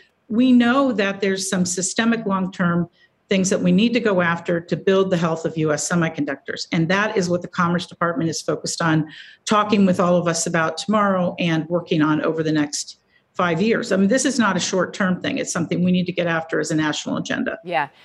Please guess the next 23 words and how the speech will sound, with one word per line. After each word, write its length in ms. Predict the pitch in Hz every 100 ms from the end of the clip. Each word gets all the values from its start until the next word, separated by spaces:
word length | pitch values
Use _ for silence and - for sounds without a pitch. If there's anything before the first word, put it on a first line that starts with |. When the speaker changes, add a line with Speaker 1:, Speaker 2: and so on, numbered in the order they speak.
| - _ -
Speaker 2:
Final 260 | 294 320
question 500 | - 208 190 - 170
then. 300 | 165 156 160 151 - _ _ _
What 500 | 185 190 277 349 _
does 320 | 240 214 185
financial 500 | - 196 185 180 196
support, 300 | 175 - 196
which 120 | 170
I 80 | 180
presume 500 | 175 185 147 214 220
this 160 | 190 -
is 240 | 170 160
from 140 | - 165
the 80 | 160
U 120 | 156
S 140 | 151
government, 440 | - 151 147 123 - _ _ 156
do 240 | 214 262
to 160 | - 214
change 640 | - 233 226 175 160 151 - _ _
what 160 | 196 214
would 100 | 220
otherwise 580 | 208 226 202 190 185